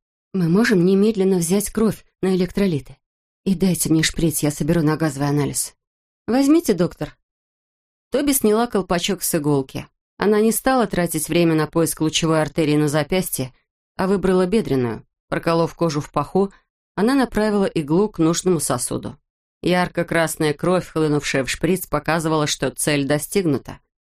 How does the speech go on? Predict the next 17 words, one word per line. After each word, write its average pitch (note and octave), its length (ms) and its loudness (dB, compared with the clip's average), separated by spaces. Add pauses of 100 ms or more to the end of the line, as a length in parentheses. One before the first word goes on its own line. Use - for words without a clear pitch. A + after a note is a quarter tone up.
(340)
Набрав E3+ 340 -2
три D#3 140 -2
кубика, G3+ 400 -2
она G#3+ 160 2
передала D#3+ 400 0
шприц E3 340 -2
сестре. - 460 -4 (640)
«Так, D#3+ 560 -8 (220)
хорошо». D#3 540 -4 (640)
Наложив G#3+ 420 0
повязку G#3 460 -2
на F#3 140 2
место F3+ 300 -2
прокола, F#3 480 0
Тоби F3+ 280 -4
перевела D#3+ 380 0
дух G3 280 -4